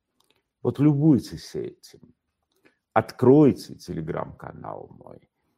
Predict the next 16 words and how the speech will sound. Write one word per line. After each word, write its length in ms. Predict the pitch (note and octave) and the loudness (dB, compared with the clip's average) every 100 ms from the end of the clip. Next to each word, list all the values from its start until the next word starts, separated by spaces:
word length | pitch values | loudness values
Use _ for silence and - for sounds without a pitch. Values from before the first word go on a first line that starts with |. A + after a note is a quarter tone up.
| _ | _
и 100 | C3 | 2
полюбуйтесь, 800 | B2 C3+ B2+ B2 E3+ E3 A#2+ G2 | 4 6 6 4 2 2 0 2
дорогие 760 | F#2 A#2 A2 G#2+ G2 B2+ D3 | 6 8 8 6 4 4 4
мои 560 | C3+ A#2 G#2 A2 B2 C#3+ | 4 2 4 4 2 0
любители 800 | A2 A2+ F#2+ G#2+ B2 - A#2+ A2 | 0 0 2 0 0 -2 -2 0
духовности 1080 | G#2 G2 A2 - A2+ A2 G2+ G2 F#2 - - | -2 -2 -2 0 2 2 0 -2 -4 -12 -8
и 240 | G#2 G2+ G2 | -4 -2 -2
веры, 640 | F#2+ G#2 C3+ C#3 B2 - _ _ _ _ | -2 0 0 0 -4 -8 _ _ _ _
тем, 380 | - A#2 A#2 G#2+ | -2 2 4 2
что 320 | - - A#2 | -8 0 2
в 100 | G#2 | 2
реальности 800 | G#2 G2+ F#2+ F#2+ G2 F#2+ - - | 2 4 4 2 -2 -6 -10 -14
представляет 1160 | G#2+ - G2 - - - F2+ E2 D#2 D#2 D2+ - | -12 -10 -12 -12 -12 -6 -4 -4 -6 -8 -12 -18
себе 500 | - D#2 D#2 - - _ _ _ _ - | -18 -16 -16 -18 -20 _ _ _ _ -14
ваша 520 | D#2+ D2+ C2 - - - | -10 -8 -10 -12 -20 -20
церковь. 300 | - - | -20 -20